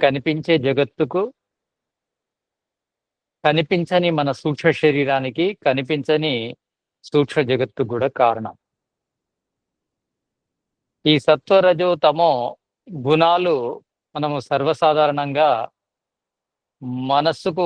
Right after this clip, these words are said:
ఉన్నాయి అనేది చాలా మందికి తెలుసు. అంటే సత్వగుణము, రజోగుణము, తమో గుణము, సాత్వికంగా ఉన్నాడు వ్యక్తి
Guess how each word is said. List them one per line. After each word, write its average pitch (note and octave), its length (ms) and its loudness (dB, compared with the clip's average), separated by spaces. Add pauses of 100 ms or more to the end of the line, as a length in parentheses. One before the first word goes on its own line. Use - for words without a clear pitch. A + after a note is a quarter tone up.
ఉన్నాయి C#3+ 440 0 (1400)
అనేది C#3+ 440 -4
చాలా C3 320 4
మందికి B2 380 -6
తెలుసు. A#2+ 280 -8 (1300)
అంటే F3 240 2 (1300)
సత్వగుణము, D#3+ 640 2 (140)
రజోగుణము, D3 640 0 (140)
తమో D3+ 220 0 (100)
గుణము, C#3+ 340 -4 (440)
సాత్వికంగా D3 640 2
ఉన్నాడు C3+ 320 0
వ్యక్తి C#3 320 -4